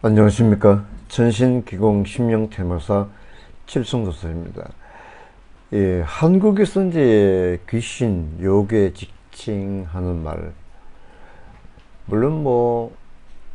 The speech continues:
어느 나라든지 이제 지-, 자기네 나라에서 지칭하는 이제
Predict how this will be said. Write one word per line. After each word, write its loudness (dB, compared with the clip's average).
어느 6
나라든지 2
이제 -8
지-, -14
자기네 2
나라에서 -4
지칭하는 -4
이제 -6